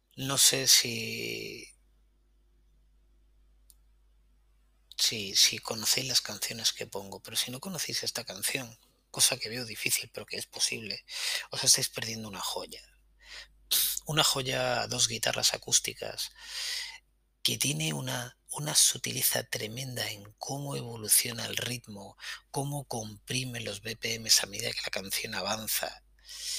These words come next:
Ahora con las tecnologías que hay es muy fácil. Cuando lleguéis a los tres cuartos de canción, cogéis, os habéis habituado, os han llevado a una evolución, os la habéis comido doblada,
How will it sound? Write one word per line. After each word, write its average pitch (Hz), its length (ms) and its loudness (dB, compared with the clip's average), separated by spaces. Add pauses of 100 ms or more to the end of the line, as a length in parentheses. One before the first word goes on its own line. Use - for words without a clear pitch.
(600)
Ahora 185 240 4
con 139 120 -2
las 123 120 4
tecnologías 113 500 2
que - 120 2
hay 139 100 2
es 123 160 -4
muy 110 140 -4
fácil. - 500 2 (100)
Cuando 95 240 -10
lleguéis 101 300 4
a 151 60 2
los 139 160 0
tres - 180 0
cuartos 135 380 -2
de 131 80 -4
canción, 131 520 -2 (300)
cogéis, 143 600 -2 (800)
os - 140 6
habéis - 280 8
habituado, 120 520 -2 (240)
os - 240 8
han 147 260 2
llevado 120 460 0
a 117 60 -4
una 117 180 -6
evolución, 107 720 0 (540)
os - 240 2
la 87 80 -2
habéis 92 240 6
comido 95 400 -4
doblada, 87 580 -8